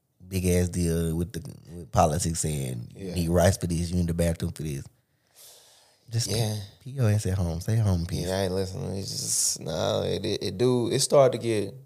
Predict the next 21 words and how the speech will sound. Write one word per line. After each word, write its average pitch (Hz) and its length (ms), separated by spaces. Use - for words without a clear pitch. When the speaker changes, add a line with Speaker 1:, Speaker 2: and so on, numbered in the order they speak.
Speaker 2:
the 98 80
fight 123 320
started 98 320
to - 40
get, 90 220
like, 85 220
a 82 80
little 90 160
stupid. 87 380
Speaker 1:
Yeah. 87 180
Speaker 2:
It - 60
start, 95 320
in, 123 220
in 151 60
certain 147 260
areas, 117 360
it 135 60
get 131 160
a 123 40
little 120 200
weird. 113 340